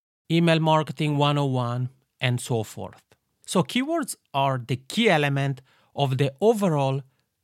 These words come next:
optimization of your website content. S E O stands for Search Engine Optimization, and as the name suggests, is the process of optimize your content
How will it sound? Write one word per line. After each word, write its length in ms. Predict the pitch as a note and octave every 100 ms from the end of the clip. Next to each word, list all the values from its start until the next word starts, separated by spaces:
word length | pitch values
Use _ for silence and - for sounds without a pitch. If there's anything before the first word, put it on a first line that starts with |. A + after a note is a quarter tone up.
| _ -
optimization 880 | F#3 - G3+ D3+ C3+ C3 - C3+ B2+ -
of 220 | A#2+ G#2
your 180 | A#2+ G#2+
website 600 | G#2+ G2 - G#2+ G2+ -
content. 640 | - - _ _ _ _ _ _ _ _ _ -
S 340 | G#3 A3+ -
E 160 | A3+ G3
O 260 | G3+ C4+ -
stands 540 | - - D#3 D3 C#3
for 380 | - D3 C#3 C3 - _ _
Search 540 | - E3+ E3+ F3+ - - _
Engine 560 | C#3 D3 D#3 C#3+ D#3+ E3
Optimization, 920 | C#3+ - C#3+ C#3+ A#2+ B2 B2+ G3+ A#3+ -
and 120 | C3+
as 140 | C3 B2+
the 120 | C#3
name 200 | C3 C3+
suggests, 800 | B2+ B2+ G2+ A#2 C#3 - - - _ _ -
is 180 | D#3 D3
the 80 | E3+
process 480 | E3+ E3+ F3 F3
of 180 | D3 C3 - -
optimize 640 | G#3 - G3 D#3+ D#3 B2
your 160 | D3 G3
content 720 | - C3+ C3 C3 G3+ A#3